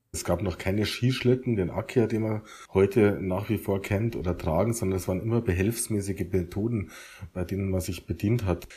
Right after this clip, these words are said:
Das war im Winter natürlich leichter, weil man da eine Gleitfläche gehabt hat mit dem Schnee.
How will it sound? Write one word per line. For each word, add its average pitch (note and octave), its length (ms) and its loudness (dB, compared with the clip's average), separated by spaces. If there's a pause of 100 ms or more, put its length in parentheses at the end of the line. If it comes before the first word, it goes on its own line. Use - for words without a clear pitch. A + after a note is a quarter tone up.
(140)
Das F2+ 140 -6
war F2 120 6
im F#2 120 4
Winter A#2+ 260 6
natürlich G#2 460 2
leichter, G#2 500 2
weil F#2+ 120 2
man F#2 100 0
da F2 140 2
eine F#2 260 -2
Gleitfläche B2 840 0
gehabt A#2 400 2
hat B2+ 200 4
mit A2+ 200 -2
dem F#2+ 100 -2
Schnee. A2 400 0